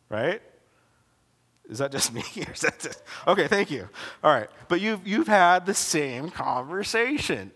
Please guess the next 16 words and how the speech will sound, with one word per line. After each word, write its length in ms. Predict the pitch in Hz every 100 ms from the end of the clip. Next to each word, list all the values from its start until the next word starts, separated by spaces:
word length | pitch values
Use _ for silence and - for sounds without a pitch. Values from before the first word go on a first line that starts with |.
| -
over 440 | 147 135 143 165
and, 240 | 214 202 180
it's 180 | 180 139
like, 180 | 123
how 140 | - 104
many 160 | 123
times 380 | 143 165 175 180
do 60 | 160
we 100 | 165
have 120 | 170
to 80 | 185
beat 260 | 165 240 -
this 180 | 143
dead 280 | 113 113 104
horse, 520 | 110 92 98 - - - _ _
right? 500 | 131 139 185 247 247